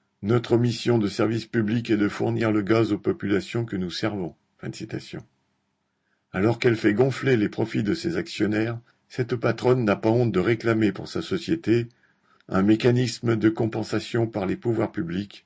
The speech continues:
en cas d'aggravation des sanctions. La spéculation sur les céréales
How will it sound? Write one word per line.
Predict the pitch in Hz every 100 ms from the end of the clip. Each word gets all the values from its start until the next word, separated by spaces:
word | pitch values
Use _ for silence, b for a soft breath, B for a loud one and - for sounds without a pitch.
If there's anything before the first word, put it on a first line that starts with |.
| _
en | 104 104
cas | 139
d'aggravation | 113 95 107 85 85 120 110
des | -
sanctions. | - 92 - 87 165 _ _ _ _ _ _ _ _ _ _ _ _ -
La | 95
spéculation | - 139 147 131 123 139 123
sur | 110
les | 87 82
céréales | - 120 95 92 107